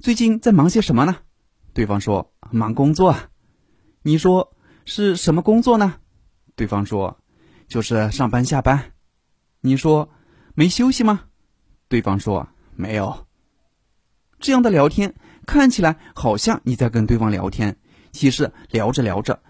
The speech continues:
你就会慢慢发现对方回答你的态度会变得越来越敷衍，直到最后都不想回答你了。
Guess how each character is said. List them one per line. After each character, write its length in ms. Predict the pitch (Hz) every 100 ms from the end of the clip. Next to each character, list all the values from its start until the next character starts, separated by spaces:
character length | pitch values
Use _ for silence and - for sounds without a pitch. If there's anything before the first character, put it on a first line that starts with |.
| -
你 60 | 196
就 120 | 220
会 100 | 226
慢 160 | 240 233
慢 100 | 226
发 220 | 233 226
现 220 | 233 - _ _ -
对 140 | 240
方 180 | 220 240
回 200 | - 160
答 160 | 196 190
你 140 | 175
的 100 | 147
态 260 | - 233 208
度 280 | 180 113 - -
会 140 | 202
变 220 | 185 226
得 160 | 180 139 _ -
越 220 | 254 208
来 120 | 151
越 160 | 196 190
敷 280 | - 220 247
衍， 180 | 143 - _ _ _ -
直 120 | 190
到 100 | 240
最 200 | 226 240
后 280 | 240 151 _
都 100 | -
不 140 | 262 277
想 160 | 151
回 220 | 123 113 165
答 160 | 147
你 120 | 143
了。 120 | 98